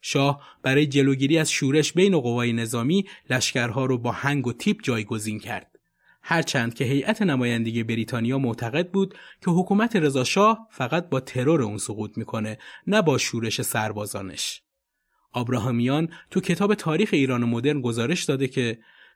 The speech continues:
رضا شاه برای تثبیت قدرت نظامی خود بهترین رابطه را با افسران و فرماندهان ارتش داشت. به آنان پاداش می‌داد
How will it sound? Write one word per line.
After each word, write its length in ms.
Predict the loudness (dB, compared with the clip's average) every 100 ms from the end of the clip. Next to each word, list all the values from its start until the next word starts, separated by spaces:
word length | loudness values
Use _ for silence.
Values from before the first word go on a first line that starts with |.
| 2
رضا 260 | 4 4
شاه 400 | 2 4 2 2
برای 260 | 0 2 2
تثبیت 500 | 0 -2 -2 -2 0 2
قدرت 380 | 2 2 0 0
نظامی 480 | -2 0 2 2 0
خود 340 | 0 0 -2 -20 -6
بهترین 520 | -2 0 0 2 2 4
رابطه 360 | 2 2 2
را 120 | 2
با 120 | 2 0
افسران 640 | -2 -2 -2 2 2 0 -8 -6
و 80 | -4
فرماندهان 720 | -2 -2 -2 -4 -4 -2 -2
ارتش 460 | -2 -4 -2 -2 -2
داشت. 380 | -6 -8 -10 _ _ _ -2
به 60 |
آنان 320 | 0 2 0 -2
پاداش 580 | -4 0 2 0 0
می‌داد 360 | 0 2 0